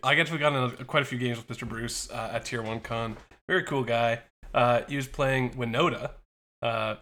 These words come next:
took down, uh, Playing with Power tournament with Winota, which, you know what? I was, I was a bit of, like,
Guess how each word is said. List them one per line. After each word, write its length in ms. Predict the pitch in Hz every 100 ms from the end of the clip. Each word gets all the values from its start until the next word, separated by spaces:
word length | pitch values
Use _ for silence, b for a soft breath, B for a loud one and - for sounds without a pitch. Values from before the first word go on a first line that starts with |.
| -
took 160 | 139
down, 480 | 135 127 123 120 117
uh, 440 | 113 113 107 107 104 -
Playing 180 | 123
with 80 | 113
Power 140 | - 110
tournament 200 | 110 107
with 140 | 110
Winota, 320 | 110 110 110
which, 300 | 110 110 - -
you 100 | 127
know 160 | 123
what? 300 | 139 190 208 - -
I 200 | - 156
was, 180 | 220 -
I 80 | 233
was 100 | 262
a 40 |
bit 160 | 214 208
of, 260 | 196 139
like, 320 | 131 127 -